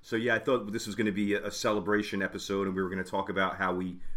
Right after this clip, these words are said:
finally knocked off the Browns, and they're not our nemesis anymore, and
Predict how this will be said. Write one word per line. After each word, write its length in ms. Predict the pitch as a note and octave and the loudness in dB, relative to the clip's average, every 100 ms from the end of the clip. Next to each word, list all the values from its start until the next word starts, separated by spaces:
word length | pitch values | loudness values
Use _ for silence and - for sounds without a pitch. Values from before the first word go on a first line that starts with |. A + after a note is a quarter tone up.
| - | 0
finally 320 | A2 G2+ G2 | 2 0 2
knocked 300 | F#2+ F#2 - | 0 0 -2
off 160 | F#2+ | -4
the 80 | - | -4
Browns, 560 | D#2+ G#2 G2+ G2+ G2 F2+ | -2 2 2 2 0 -2
and 120 | F2+ | -4
they're 100 | F2+ | -2
not 160 | F#2+ F#2 | -2 0
our 100 | F2+ | 0
nemesis 500 | F#2+ F#2+ - G2 G2+ | 0 -2 -4 -4 -2
anymore, 520 | F#2 F2+ F#2 F#2 F2+ | -2 -2 -2 -2 -2
and 220 | E2 D#2+ | -4 -8